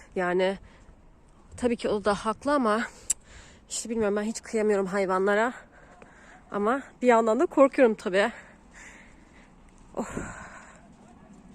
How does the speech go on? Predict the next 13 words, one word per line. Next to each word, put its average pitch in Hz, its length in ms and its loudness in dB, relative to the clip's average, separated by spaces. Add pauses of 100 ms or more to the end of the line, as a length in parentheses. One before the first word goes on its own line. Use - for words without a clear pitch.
(600)
Gideyim 190 320 -12
şöyle 180 360 -12
bime. 190 280 -6 (1600)
Nugget 208 340 -4
alacağım. 190 400 -6 (320)
Ee, 180 420 -8 (360)
çok - 180 -8
sağlıksız 190 420 -4
aslında 196 440 -2
ama 196 280 2 (360)
Ada 226 160 -2
çok - 220 -8
istiyor. 202 580 -2